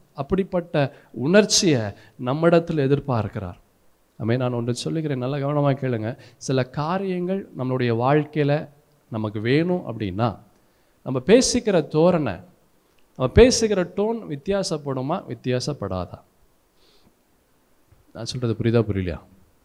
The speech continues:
சில காரியங்கள் நம்ம வாழ்க்கையில வேணும். இப்போ ஒரு ஆஃபீஸில் வேலை செய்கிறோம்,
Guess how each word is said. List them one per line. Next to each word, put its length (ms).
சில 220
காரியங்கள் 480
நம்ம 240
வாழ்க்கையில 220
வேணும். 240
இப்போ 160
ஒரு 80
ஆஃபீஸில் 380
வேலை 140
செய்கிறோம், 400